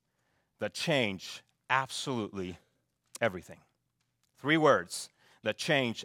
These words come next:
absolutely everything, f-, both now and for all eternity. Now, let us see why. The, there are essentially three parts to Paul's argument for the lordship of Jesus this morning.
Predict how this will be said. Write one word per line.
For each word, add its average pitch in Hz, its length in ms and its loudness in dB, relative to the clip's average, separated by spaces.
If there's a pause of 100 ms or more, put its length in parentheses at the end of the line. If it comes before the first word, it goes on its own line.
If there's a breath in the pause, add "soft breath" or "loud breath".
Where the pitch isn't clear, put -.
absolutely 135 560 2
everything, 110 280 2
f-, - 140 -20
both 135 220 4
now 143 400 8 (480)
and 117 120 -4
for 120 140 4
all 120 180 8
eternity. 120 520 0 (920)
Now, 151 200 8
let 160 160 8
us 160 100 10
see 175 140 2
why. 139 360 10 (800)
The, 190 220 6
there 196 180 10
are 196 200 12
essentially 196 460 8
three 208 220 0
parts 175 500 8
to 170 200 0
Paul's 180 300 8
argument 160 440 6
for 165 160 -2
the 147 120 2
lordship 151 320 2
of 127 100 -4
Jesus 143 360 -2
this 127 160 -10
morning. 151 340 2